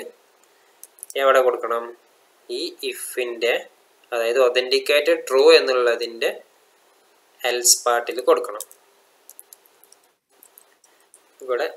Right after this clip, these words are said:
പേസ്റ്റ് ചെയ്താൽ മതി. ഓക്കെ, കൊടുത്തപ്പോഴേക്ക് റൺ, ഏഹ്, റീലോഡ് ആയി ഇവിടെ റൺ ആവുന്നുണ്ട്.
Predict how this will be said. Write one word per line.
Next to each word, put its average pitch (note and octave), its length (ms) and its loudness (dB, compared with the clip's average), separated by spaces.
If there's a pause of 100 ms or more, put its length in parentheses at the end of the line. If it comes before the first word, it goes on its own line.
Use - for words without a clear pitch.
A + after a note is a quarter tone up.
(100)
പേസ്റ്റ് C#3+ 260 -6
ചെയ്താൽ A2+ 220 -10
മതി. G#2 160 -14 (2250)
ഓക്കെ, - 220 -16 (1200)
കൊടുത്തപ്പോഴേക്ക് A#2+ 640 -6 (560)
റൺ, A#2 100 -4 (180)
ഏഹ്, A#2 320 -8 (120)
റീലോഡ് A2 340 -4
ആയി A2+ 160 -2
ഇവിടെ A2 180 -4 (100)
റൺ G#2 220 -8
ആവുന്നുണ്ട്. G#2+ 260 -10